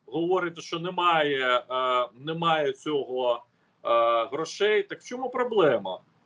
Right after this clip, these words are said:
Нехай підприємства, які вже мають контракти,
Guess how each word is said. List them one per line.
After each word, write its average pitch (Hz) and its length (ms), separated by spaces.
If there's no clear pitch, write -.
Нехай 220 400
підприємства, 185 760
які 156 260
вже 160 160
мають 156 320
контракти, 143 840